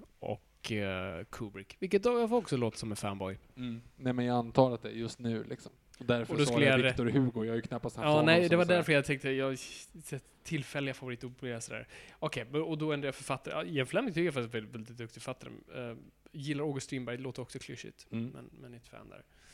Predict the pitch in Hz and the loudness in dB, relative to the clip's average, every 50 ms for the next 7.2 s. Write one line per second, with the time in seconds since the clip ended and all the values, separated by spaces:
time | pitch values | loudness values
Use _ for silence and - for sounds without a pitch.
0 | - - - - - - - _ - 120 113 107 104 107 107 - - - - - | -20 -20 -20 -20 -20 -20 -20 _ -10 -8 -6 -6 -6 -8 -10 -10 -12 -14 -16 -16
1 | - - - 110 113 127 139 151 151 143 123 139 156 156 156 156 135 117 113 - | -14 -14 -12 0 4 4 4 4 2 0 -2 -2 -2 -2 -2 -2 -4 -4 -6 -6
2 | 120 117 - - - - - 135 131 127 127 - - - 147 - 466 123 - - | -6 -6 -8 -10 -10 -8 -8 -8 -8 -8 -10 -12 -12 -4 -2 0 0 0 -4 -8
3 | - - - - - _ _ - - - - - - 123 117 113 - - - 131 | -12 -16 -16 -18 -18 _ _ -20 -20 -20 -20 -18 -14 -12 -12 -12 -12 -14 -14 -8
4 | - - 139 127 - - - - - - - - - - _ _ _ _ _ _ | -4 -4 -4 -4 -6 -12 -20 -20 -20 -20 -20 -20 -20 -20 _ _ _ _ _ _
5 | _ _ _ _ _ _ _ - - - - 220 156 151 151 147 160 175 165 - | _ _ _ _ _ _ _ -16 -16 -14 -4 -2 -2 -2 -2 -2 -4 -4 -2 -2
6 | 156 143 - 139 - 160 143 123 113 - - 107 107 104 110 107 - 107 110 - | -4 -2 -2 -4 -4 -4 -4 -2 -4 -4 -6 -8 -8 -8 -8 -8 -10 -10 -12 -10
7 | - - 107 | -10 -10 -10